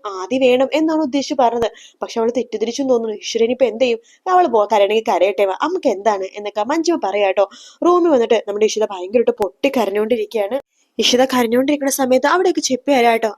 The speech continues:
"അമ്മേ" എന്ന് പറയുമ്പോ, "ആ മോളെ" എന്ന് പറഞ്ഞ് പെട്ടെന്ന് കണ്ണൊക്കെ തുടയ്ക്കുന്നുണ്ട്. "ഞാനേ ചിപ്പിയുടെ റൂമൊക്കെ ഒന്ന് നോക്കാൻ വേണ്ടി വന്നതാ, പൊടിയൊക്കെ ഉണ്ടോന്ന്." നോക്കുമ്പോ ഒരു പൊടി പോലും ഇല്ല. "ചിപ്പി ഗുഡ് ഗേൾ അല്ലേ?"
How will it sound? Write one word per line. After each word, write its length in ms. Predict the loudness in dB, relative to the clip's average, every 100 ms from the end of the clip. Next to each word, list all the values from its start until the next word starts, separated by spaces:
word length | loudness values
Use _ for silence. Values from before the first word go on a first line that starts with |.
| -8
"അമ്മേ" 280 | -4 -2
എന്ന് 240 | -2 0 0
പറയുമ്പോ, 240 | 2 0 -2
"ആ 60 | -6 -12 -14 -4
മോളെ" 200 | 0 2
എന്ന് 140 | 2
പറഞ്ഞ് 120 | 0
പെട്ടെന്ന് 220 | 0 -2 -4
കണ്ണൊക്കെ 320 | -4 -4 -4
തുടയ്ക്കുന്നുണ്ട്. 480 | -4 -2 -2 -4 -4
"ഞാനേ 200 | -4 -4 -6 -16 -20 _
ചിപ്പിയുടെ 280 | -2 0 2
റൂമൊക്കെ 380 | 2 2 2 0
ഒന്ന് 160 | 0
നോക്കാൻ 260 | -4 -4 -2
വേണ്ടി 140 | 0
വന്നതാ, 180 | 2 0 0
പൊടിയൊക്കെ 400 | 2 2 2 2
ഉണ്ടോന്ന്." 280 | 2 2 2
നോക്കുമ്പോ 320 | -4 -8 0 2
ഒരു 120 | 4
പൊടി 240 | 4 4
പോലും 240 | 2 2 0
ഇല്ല. 220 | 2 0 -2 -20 -14
"ചിപ്പി 260 | -2 2 2
ഗുഡ് 300 | 2 0 0
ഗേൾ 180 | 2 2
അല്ലേ?" 220 | 2 0